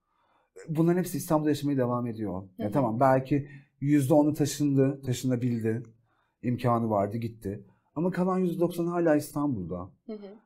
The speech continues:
Speaker 1: Ve o yüzde doksanının da yüzde onunu görüyorum ben dışarı çıktığımda ki bu insanların hepsi çıkıyordu her hafta. Ben hiçbirisiyle konuşmadan her hafta Üzüm'ün işlettiği mekanda karşılaşıyordum.
Speaker 2: Hı hı, hı hı.
Speaker 1: Ee,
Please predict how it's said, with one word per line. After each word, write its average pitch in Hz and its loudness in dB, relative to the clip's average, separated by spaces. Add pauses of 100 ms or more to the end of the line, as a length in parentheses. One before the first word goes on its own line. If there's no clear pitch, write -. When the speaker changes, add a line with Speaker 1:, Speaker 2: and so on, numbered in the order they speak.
Speaker 1:
Ve 139 6
o 180 10
yüzde 175 4
doksanının 180 2
da 175 4 (800)
yüzde 160 0
onunu 160 2
görüyorum 107 0
ben 101 -6
dışarı 101 -8
çıktığımda 185 -4
ki 165 -4
bu 160 6
insanların 165 2
hepsi 170 -4
çıkıyordu 101 -6
her 110 -2
hafta. 104 -8 (380)
Ben 165 4
hiçbirisiyle 175 2
konuşmadan 160 0 (280)
her 185 4
hafta 196 4
Üzüm'ün 160 2
işlettiği 156 0
mekanda 143 0
karşılaşıyordum. 113 -4
Speaker 2:
Hı 226 -12
hı, 196 -14
hı 196 -18
hı. - -14
Speaker 1:
Ee, 117 0